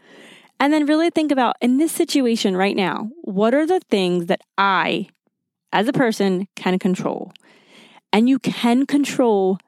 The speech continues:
not reaching for food to comfort ourselves. And I, of course, wanna tell you, I'm not talking about Thanksgiving dinner,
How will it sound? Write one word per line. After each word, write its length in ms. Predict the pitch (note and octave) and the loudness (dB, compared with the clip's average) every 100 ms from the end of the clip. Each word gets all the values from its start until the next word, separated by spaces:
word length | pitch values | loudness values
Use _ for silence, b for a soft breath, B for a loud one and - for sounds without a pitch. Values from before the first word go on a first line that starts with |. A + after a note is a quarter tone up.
| _ _ | _ _
not 240 | F#3+ F#3 - | -2 0 0
reaching 340 | F#3+ - F#3 | -2 0 -2
for 180 | - F3 | -2 -4
food 380 | - - G3 - _ - | -4 -6 -8 -12 _ -6
to 120 | F#3+ | -6
comfort 380 | - D#3+ E3 - | -4 -4 -4 -4
ourselves. 540 | D#3+ - - - - - B B B B B | -6 -10 -12 -16 -20 -20 B B B B B
And 140 | C#4+ E4 | 0 2
I, 240 | F4 E4+ _ _ _ _ - | 2 -2 _ _ _ _ -6
of 160 | D4 | -6
course, 540 | - E4 G#3 F3 - - _ _ _ _ | -2 0 0 -4 -10 -20 _ _ _ _
wanna 200 | A#3 A3+ | -2 0
tell 180 | G3+ F3 | 0 0
you, 140 | D#2 - | -2 -4
I'm 240 | - B3+ | -2 0
not 220 | C#4+ D4 | 0 0
talking 300 | D4 C4 B3+ | 0 -2 0
about 260 | G#3 F#3 F#3 | 0 0 0
Thanksgiving 540 | G#3+ G#3+ - F#3+ E3+ | -2 -2 -2 -2 -2
dinner, 420 | E3+ G#3+ - - | 0 -2 -2 -8